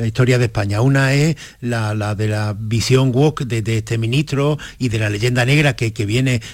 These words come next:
desde tiempos de Quevedo, y otra es reconociendo en lo que hicieron los españoles, la, eh, la reina, eh, Isabel o Bartolomé de las Casas, los precedentes muchos siglos antes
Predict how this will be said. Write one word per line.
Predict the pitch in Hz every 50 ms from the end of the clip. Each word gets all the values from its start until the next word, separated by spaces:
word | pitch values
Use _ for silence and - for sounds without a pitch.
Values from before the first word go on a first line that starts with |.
| - -
desde | 127 123 104 110 104
tiempos | - 131 123 107 135 123
de | 135 127
Quevedo, | - 139 143 143 139 156 165 151 - - - - _
y | 127 131
otra | 147 151 - 160 160 160 165
es | 175 185 -
reconociendo | - 156 143 147 127 123 131 131 123 - 127 120 120 110 - - 151 185 196 196 147 107 101 85 85 - - - - -
en | - 135 127 120 120
lo | 120 113
que | - 120 113
hicieron | 110 - 147 160 175 185
los | 175 156
españoles, | 156 151 - 131 120 135 156 165 156 151 156 160 160 160 160 160
la, | 127 117 113 110 110 110 110 - - - -
eh, | 120 117 117 113 110 107
la | 107 104
reina, | 101 120 135 147 147 139 135 135 135 135 131 - - - - - -
eh, | 135 131 131 131 127 131 135
Isabel | 135 135 113 - 113 104 110 131 160 180 185 180 170 139 123
o | 113 104
Bartolomé | 110 110 - - 110 107 101 117 127
de | 135
las | 143 143
Casas, | - - 156 151 - 160 165 156 - - - - - _
los | 135 139 139 131 110
precedentes | - - - - 143 135 117 - 139 127 120 156 185 196 185 - 185 185 180
muchos | - 143 147 175 202 190 - 202 180 -
siglos | - 180 180 175 156 147 127 123
antes | 143 147 139 - - 143 151